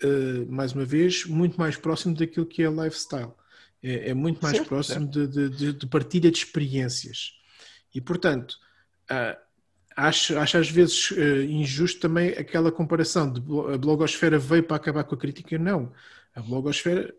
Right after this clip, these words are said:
Speaker 1: veio, e mais uma vez, eu, quando eu digo blogosfera, entendam todas, todas estas coisas, eh, à volta dos, de tudo que a malta amadora produz.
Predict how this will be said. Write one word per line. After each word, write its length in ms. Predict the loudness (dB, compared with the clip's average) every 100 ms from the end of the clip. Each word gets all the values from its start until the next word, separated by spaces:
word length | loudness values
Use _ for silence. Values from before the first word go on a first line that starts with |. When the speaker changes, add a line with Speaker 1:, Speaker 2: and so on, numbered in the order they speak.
| _ _
Speaker 1:
veio, 520 | -10 -2 2 2 0
e 40 | -4
mais 160 | -2
uma 120 | 0
vez, 300 | 2 0 -2 -8
eu, 80 | -4
quando 160 | 0
eu 60 | 2
digo 160 | 2
blogosfera, 720 | 2 2 2 0 0 0 -2 -6
entendam 460 | -2 -2 0 -2 -8 _ _ -20 _ _
todas, 460 | 0 2 2 -2 -4 -6 -4
todas 200 | -2 0
estas 260 | 0 -2
coisas, 440 | 0 0 -2 -6 -8
eh, 200 | -6 -4
à 100 | -6
volta 340 | -4 -4 -2
dos, 220 | -4 -4 -6
de 160 | -6 -8 -8
tudo 220 | -8 -8 0
que 100 | 2
a 80 | 2 -2
malta 440 | -6 -4 -4 -2
amadora 600 | -4 -2 -2 0 2 0
produz. 440 | 0 -6 -10 -16